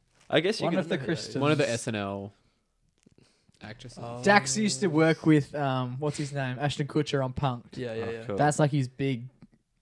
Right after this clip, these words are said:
Speaker 2: it's his main
Speaker 3: Claim to
Speaker 2: claim to
Speaker 3: fame.
Speaker 2: fame.
Speaker 4: Yeah.
Speaker 2: But he's got some good guests. I really enjoy listening to his stuff. He's, he's good.
Speaker 3: Okay.
Speaker 2: He's good, mate.
Speaker 3: Yeah, but Full Send Potty's, like, insane guests.
Speaker 2: I'll have to check it out.
Speaker 3: Yeah, it's good.
Speaker 1: It's kinda
Speaker 3: I
Speaker 1: like
Speaker 3: like
Speaker 1: long
Speaker 3: it.
Speaker 1: form Jimmy Kimmel.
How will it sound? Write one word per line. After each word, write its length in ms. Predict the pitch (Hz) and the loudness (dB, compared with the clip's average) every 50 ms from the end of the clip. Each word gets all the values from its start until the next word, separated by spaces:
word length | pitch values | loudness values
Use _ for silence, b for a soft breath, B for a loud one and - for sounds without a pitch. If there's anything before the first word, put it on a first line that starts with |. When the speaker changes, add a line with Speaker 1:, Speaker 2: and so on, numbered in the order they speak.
| _ _ _ | _ _ _
Speaker 2:
it's 260 | 143 135 139 135 127 | 0 2 2 2 2
his 140 | 143 127 117 | -2 -4 -4
main 420 | 120 120 117 117 113 113 117 117 | -2 -2 -2 0 0 0 0 -2
Speaker 3:
Claim 260 | 117 - - 120 117 117 | -2 -6 -8 -12 -12 -10
to 80 | 120 | -8
Speaker 2:
claim 160 | 120 135 - | -8 -6 -6
to 60 | 117 113 | -8 -10
Speaker 3:
fame. 200 | 110 107 - - - | -12 -12 -12 -8 -6
Speaker 2:
fame. 60 | 117 | -4
Speaker 4:
Yeah. 220 | 110 107 101 92 82 - 104 - _ | -4 -4 -4 -6 -10 -14 -18 -6 _
Speaker 2:
But 140 | - 151 156 | 4 6 6
he's 180 | 185 202 185 | 6 6 6
got 220 | - 190 165 147 - | 8 6 6 6 4
some 260 | - 131 127 120 - _ _ _ | -2 -6 -6 -8 -10 _ _ _
good 180 | - 143 135 110 | -2 -2 -2 0
guests. 280 | - 117 107 - - - | -2 -6 -6 -4 2 4
I 60 | 151 | 6
really 280 | 156 160 156 147 135 | 8 8 8 8 6
enjoy 180 | 127 117 123 117 | 4 2 0 0
listening 260 | 113 117 - 123 113 | 0 -2 -4 -8 -8
to 40 | 113 | -8
his 140 | 117 113 - | -8 -8 -10
stuff. 220 | - 117 104 - - | -10 -10 -10 -10 -8
He's, 220 | - 135 135 123 - _ _ _ | -6 -6 -6 -6 -10 _ _ _
he's 140 | - 139 123 127 | -10 -10 -10 -10
good. 140 | 113 104 | -12 -14
Speaker 3:
Okay. 260 | 113 131 - 127 120 113 | -14 -14 -14 -14 -14 -14
Speaker 2:
He's 100 | - 131 127 | -14 -10 -10
good, 120 | 123 120 | -10 -10
mate. 160 | 117 110 - - | -8 -12 -12 -10
Speaker 3:
Yeah, 80 | - - | -10 -12
but 120 | 117 113 - | -12 -12 -12
Full 160 | - 151 139 | -10 -10 -8
Send 240 | - - 135 127 123 | -6 -6 -8 -6 -6
Potty's, 340 | 139 127 123 123 120 120 | -6 -6 -6 -8 -8 -10
like, 280 | 127 117 113 - _ - _ _ _ _ _ _ _ _ _ _ _ _ | -10 -10 -10 -12 _ -20 _ _ _ _ _ _ _ _ _ _ _ _
insane 400 | - 139 120 120 - 123 113 113 | -14 -14 -12 -10 -10 -10 -10 -10
guests. 460 | 113 120 117 101 120 - - - - _ _ _ _ _ | -12 -14 -16 -16 -16 -18 -20 -20 -20 _ _ _ _ _
Speaker 2:
I'll 60 | 165 160 | 0 0
have 120 | 220 220 | 0 0
to 80 | - 170 | -2 -10
check 180 | - - 143 | -8 -8 -8
it 80 | 139 127 | -8 -8
out. 180 | 156 - - - _ _ _ _ _ _ | -10 -10 -12 -16 _ _ _ _ _ _
Speaker 3:
Yeah, 200 | - - - - - - | -20 -18 -18 -18 -20 -18
it's 180 | - 127 - - | -18 -18 -18 -16
good. 240 | - - 120 123 127 _ _ _ _ _ _ | -16 -16 -16 -16 -20 _ _ _ _ _ _
Speaker 1:
It's 100 | - - | -20 -10
kinda 160 | - - 165 165 | -8 -4 -2 -2
Speaker 3:
I 20 | |
Speaker 1:
like 60 | 135 110 | -2 0
Speaker 3:
like 60 | 101 | 0
Speaker 1:
long 140 | 101 107 110 | 0 0 -2
Speaker 3:
it. 60 | 107 | -2
Speaker 1:
form 260 | - - 107 101 95 | -2 -2 -2 -2 -2
Jimmy 240 | 87 98 101 95 85 | -4 -4 -6 -6 -6
Kimmel. 340 | - - 95 90 - - - | -6 -6 -8 -8 -8 -10 -14